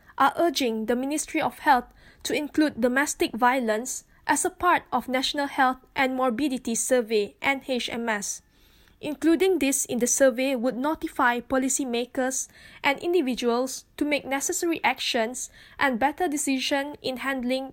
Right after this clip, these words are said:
domestic violence issues. To date,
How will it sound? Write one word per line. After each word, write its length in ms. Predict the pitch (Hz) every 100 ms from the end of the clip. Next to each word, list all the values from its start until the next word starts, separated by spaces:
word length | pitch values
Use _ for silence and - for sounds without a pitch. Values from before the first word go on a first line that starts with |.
| 220
domestic 540 | 233 226 254 - 285 208
violence 600 | 233 233 226 226 240 -
issues. 560 | 233 - - 214 - - _ _ _ - -
To 100 | -
date, 380 | 220 262 339 -